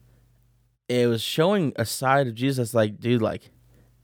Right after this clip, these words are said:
I, even I don't wanna go through this alone. And I just need you guys here. I need you guys present." And I think of when I go through a struggle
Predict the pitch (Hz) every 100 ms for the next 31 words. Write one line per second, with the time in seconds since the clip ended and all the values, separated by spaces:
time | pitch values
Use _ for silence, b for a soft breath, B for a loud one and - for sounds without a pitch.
0 | _ _ _ _ - - - 131 120 120
1 | 117 107 104 107 - 110 104 104 117 107
2 | 107 107 110 113 110 _ - B B B
3 | B B B - 110 107 104 101 - -
4 | 107 104 107 117 107 104 107 98 - 110
5 | 107 107 104 107 101 - - 104 107 95
6 | - - 131 123 117 - 165 185 190 147
7 | 143 127 117 123 127 139 147 131 - -
8 | 131 123 110 104 101